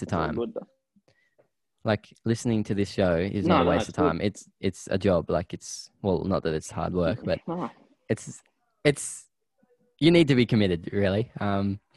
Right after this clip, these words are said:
Speaker 1: let's just put it that way. So I,
Speaker 2: Committed.
Speaker 1: I'm hoping you will come on
Speaker 2: Yeah.
Speaker 1: another, a few other podcasts, Julian, 'cause I like really, I really like
Speaker 2: Yeah, I
Speaker 1: talking
Speaker 2: hope
Speaker 1: to
Speaker 2: so
Speaker 1: you.
Speaker 2: too, eh?
Speaker 1: Yeah.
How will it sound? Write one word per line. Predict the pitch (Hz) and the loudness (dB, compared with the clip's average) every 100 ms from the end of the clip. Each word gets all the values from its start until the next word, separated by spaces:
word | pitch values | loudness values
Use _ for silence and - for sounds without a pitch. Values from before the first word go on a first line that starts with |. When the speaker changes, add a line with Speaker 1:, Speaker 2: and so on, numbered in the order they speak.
| - _ - | -20 _ -2
Speaker 1:
let's | 120 | 0
just | - - | 0 0
put | 101 | 0
it | |
that | 85 62 | 2 0
way. | 80 - - _ - - | 0 -4 -10 _ -20 -20
So | - 135 135 - _ _ _ _ - - | 2 4 4 2 _ _ _ _ -10 0
I, | 151 | 2
Speaker 2:
Committed. | 196 | 4
Speaker 1:
I'm | 160 | 4
hoping | 202 190 160 | 6 6 6
you | 131 113 | 6 6
will | 123 | 4
come | - 113 | 4 2
on | 107 | 4
Speaker 2:
Yeah. | |
Speaker 1:
another, | 104 98 - | 4 2 0
a | 107 | -2
few | 120 107 | 2 2
other | 101 95 | 4 2
podcasts, | 101 98 - 98 - - | 0 0 0 -2 -2 0
Julian, | 107 117 156 | 2 2 0
'cause | 127 113 117 - - | 0 -2 -6 -6 0
I | |
like | 117 92 - | 2 2 2
really, | 98 - - - | 0 0 -4 0
I | 135 | 4
really | 117 110 95 | 4 4 6
like | 180 | 6
Speaker 2:
Yeah, | 160 | 6
I | |
Speaker 1:
talking | 202 | 6
Speaker 2:
hope | 247 | 4
Speaker 1:
to | 110 131 131 | 2 2 2
Speaker 2:
so | 170 | 0
Speaker 1:
you. | |
Speaker 2:
too, | 180 | 0
eh? | 131 110 _ | 0 -4 _
Speaker 1:
Yeah. | 156 131 | -2 -2